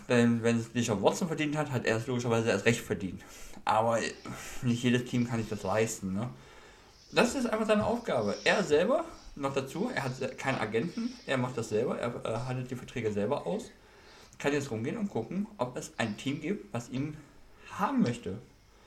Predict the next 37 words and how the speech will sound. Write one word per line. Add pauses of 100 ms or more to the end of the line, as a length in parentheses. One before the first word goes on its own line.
(200)
Sollte
es
der
Fall
sein,
und
das
finde
ich
jetzt
spannend, (440)
dass (100)
ich,
sag
mal,
einfach
die
Jets, (800)
geben
wir
jetzt
einen
Vierjahresvertrag,
zweihundertfünfzig
Millionen, (200)
dann
kriegen
die
Ravens (180)
zwei
First-Round-Picks. (200)
Lamar
Jackson
ist
aktuell
für
zwei